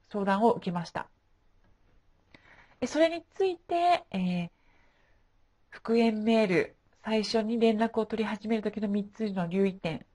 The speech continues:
を絡めてお伝えしていきま-、回答していきますね。えー、まず、えー、吉谷さんのこの連絡を取り始める、復縁メールを送る時期が適切かどうか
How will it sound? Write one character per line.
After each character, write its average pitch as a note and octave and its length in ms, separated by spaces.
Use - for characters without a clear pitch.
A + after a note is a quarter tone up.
を - 40
絡 D#4+ 300
め D#4 140
て F4+ 180
お G3+ 100
伝 F#3 280
え E3+ 60
し - 80
て F3+ 100
い F3+ 40
き - 80
ま-、 F3 160
回 F#3+ 200
答 F#3 120
し F#3 80
て F#3+ 80
い F3+ 40
き F3+ 100
ま F3 120
す - 120
ね。 A#3+ 320
え A#3 60
ー、 A#3+ 80
ま E4+ 140
ず、 D#4+ 340
え F3 400
ー、 C4+ 80
吉 C#4+ 160
谷 B3 120
さ G#3 200
ん G3 160
の B3 340
こ G#3 120
の F#3+ 340
連 A#3+ 200
絡 A#3+ 280
を A#3 100
取 A#3 160
り A#3 60
始 A#3 200
め A#3 140
る、 - 240
復 - 240
縁 A#3+ 220
メ B3+ 180
ー - 20
ル G#3+ 100
を - 80
送 G3+ 200
る G#3+ 100
時 G#3 140
期 G3+ 60
が G3 100
適 F#3+ 240
切 - 240
か B3+ 100
ど D4 160
う D4+ 80
か - 260